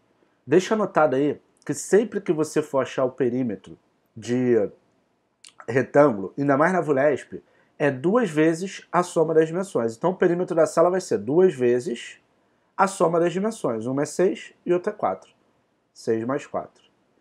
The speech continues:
Mas, Renato, eu aprendi que é a soma de todos os lados. Gente, é a mesma coisa. Só que pra vunesp é melhor você saber isso, pra você não errar, tá bom? É muito mais prático nas questões.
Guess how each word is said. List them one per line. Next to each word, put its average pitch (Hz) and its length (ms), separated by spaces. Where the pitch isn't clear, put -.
Mas, 196 160
Renato, 208 320
eu 190 40
aprendi 190 400
que - 100
é 220 60
a - 20
soma 196 300
de 190 100
todos 202 240
os 208 120
lados. 131 280
Gente, 151 300
é - 20
a 139 40
mesma 143 320
coisa. 95 440
Só 147 200
que 143 100
pra 180 200
vunesp 147 460
é 160 60
melhor 127 240
você 139 220
saber 113 320
isso, 127 420
pra 123 100
você 131 320
não 135 180
errar, - 320
tá 98 120
bom? 151 320
É 113 80
muito 127 260
mais 151 200
prático - 440
nas 104 140
questões. - 480